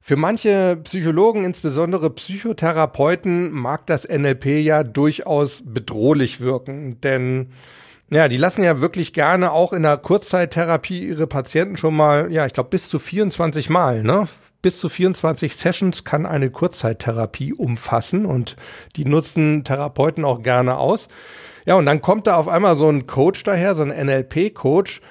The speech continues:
der die Anliegen seiner Klienten zusammen mit seinen Klienten in kürzester Zeit möglicherweise wirklich in einer Session gelöst bekommt.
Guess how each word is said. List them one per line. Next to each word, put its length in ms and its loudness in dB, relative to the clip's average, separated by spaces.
der 240 4
die 260 -6
Anliegen 720 -2
seiner 320 0
Klienten 760 -2
zusammen 680 0
mit 160 2
seinen 300 2
Klienten 680 -2
in 280 -2
kürzester 680 0
Zeit 540 -4
möglicherweise 1000 2
wirklich 340 -2
in 100 -2
einer 300 -4
Session 640 -4
gelöst 400 0
bekommt. 560 -10